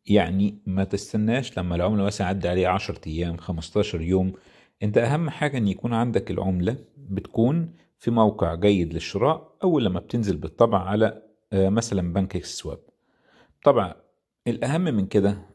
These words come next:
لما يبقى أنت عندك إمكانية وتعرف الميعاد المناسب عشان تشتريها زي ال في اي بي، يعني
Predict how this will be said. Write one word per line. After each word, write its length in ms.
لما 240
يبقى 220
أنت 160
عندك 420
إمكانية 680
وتعرف 600
الميعاد 420
المناسب 560
عشان 280
تشتريها 460
زي 220
ال 80
في 160
اي 140
بي، 260
يعني 400